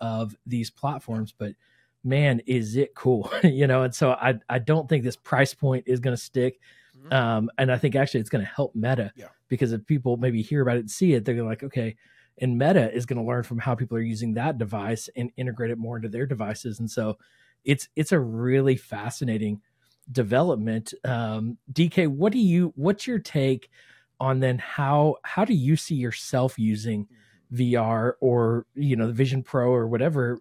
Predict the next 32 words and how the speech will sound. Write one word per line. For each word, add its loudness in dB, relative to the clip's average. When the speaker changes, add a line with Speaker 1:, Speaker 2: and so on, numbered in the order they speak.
Speaker 1:
you 0
know, -2
V 0
R, 2
A 6
R, 2
whatever 2
we're 4
gonna 2
call 2
this 4
<laughs> -20
Speaker 2:
Mm-hmm. -2
Speaker 1:
spatial 2
computing -2
Speaker 2:
Yeah. -10
Speaker 1:
platform -2
in 2
the 0
future? -2
What 2
do, -4
what -2
do -2
you 0
see -8
Speaker 2:
Man, 0
Speaker 1:
there? -6
Speaker 2:
<sighs> -6
I -6
definitely -4
s-, -6